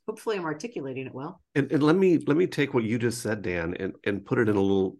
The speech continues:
Speaker 2: another metaphor, which is not letting somebody that you have divorced taking up more real estate in your head or in your heart than they did when you were together.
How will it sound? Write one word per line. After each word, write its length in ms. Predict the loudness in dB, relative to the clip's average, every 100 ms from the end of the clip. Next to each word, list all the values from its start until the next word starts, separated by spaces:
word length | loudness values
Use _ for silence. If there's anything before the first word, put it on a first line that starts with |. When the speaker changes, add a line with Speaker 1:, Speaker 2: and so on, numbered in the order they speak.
| -8
Speaker 2:
another 340 | 0 0 2
metaphor, 600 | 0 0 -2 -4 -10 -10 _ _ _
which 200 | 0 4
is 320 | 6 6 6 0 _ _ _ _ _
not 320 | 0 2 2 2
letting 560 | 2 2 2 0 -2
somebody 380 | -2 -2 0 0
that 140 | 0 -4
you 300 | -4 -2 -2
have 180 | -4
divorced 380 | -4 0 0 0
taking 260 | -4 -4 -2
up 80 | 0
more 140 | 2
real 200 | 4 2
estate 380 | 0 -2 -4 -6 -20 _
in 140 | -6 -2
your 160 | 0
head 320 | -2 -2 -2 0
or 100 | -2
in 80 |
your 140 | -2 -4
heart 400 | 0 2 2 -2 _ _ -8
than 140 | -2
they 100 | 0
did 120 | 2 0
when 120 | 0
you 80 | -4
were 80 |
together. 600 | -6 -4 -2 0 -2 -6